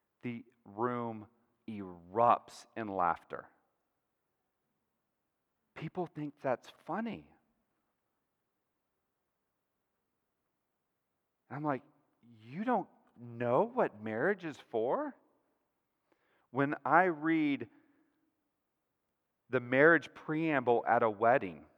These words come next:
this is what I say. I say, I just stand up, everybody's there, everybody sits down,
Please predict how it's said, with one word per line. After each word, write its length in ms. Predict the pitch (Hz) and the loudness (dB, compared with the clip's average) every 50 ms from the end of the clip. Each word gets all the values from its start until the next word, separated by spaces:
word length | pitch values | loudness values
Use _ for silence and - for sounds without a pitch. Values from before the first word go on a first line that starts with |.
| _ _ _ | _ _ _
this 180 | - 131 - 185 | -12 -12 -12 -6
is 60 | 180 | 0
what 120 | 202 185 | 2 2
I 80 | 175 170 | 2 2
say. 340 | - - 165 127 87 80 78 _ _ _ _ _ _ _ - | 0 0 0 0 0 -2 -8 _ _ _ _ _ _ _ -10
I 80 | 123 120 | -10 -8
say, 340 | - - 135 120 110 107 - _ _ _ _ _ _ - | -2 2 2 2 2 2 -2 _ _ _ _ _ _ 0
I 100 | 120 120 | 0 0
just 180 | 120 127 - | 0 -4 -8
stand 360 | - - 143 139 160 190 175 156 | -6 -2 2 2 4 6 8 8
up, 180 | 120 113 117 - - - - _ _ _ _ _ _ - - | 10 10 8 6 0 -18 -20 _ _ _ _ _ _ -2 0
everybody's 460 | 120 143 151 147 180 180 175 147 131 | 0 4 6 6 6 6 6 4 2
there, 400 | 143 135 135 139 143 143 139 - - - _ - | 4 6 8 8 8 6 4 0 -8 -10 _ -2
everybody 300 | 113 127 127 147 156 156 | 0 2 4 4 4 4
sits 300 | 147 - 180 160 - - | 2 -2 -4 -4 -4 -2
down, 420 | - 127 120 123 120 123 120 117 | 2 4 4 6 6 4 2 0